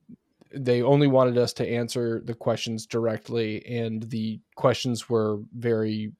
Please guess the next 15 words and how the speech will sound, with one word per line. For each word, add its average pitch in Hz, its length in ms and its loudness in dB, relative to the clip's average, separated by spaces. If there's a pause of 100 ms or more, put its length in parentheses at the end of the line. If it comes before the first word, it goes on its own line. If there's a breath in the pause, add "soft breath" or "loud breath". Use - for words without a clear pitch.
(120)
apparently 110 920 -6
crafted. 110 880 -6
Like, 117 260 -6
they 117 240 2
spent 110 300 -2
some 110 140 -10
time 107 240 -8
crafting 110 460 -8
them 110 180 -8
to 127 120 -8
make 113 200 -6
sure 117 220 -4
that 117 180 -8
you 113 180 -6
got 113 360 -4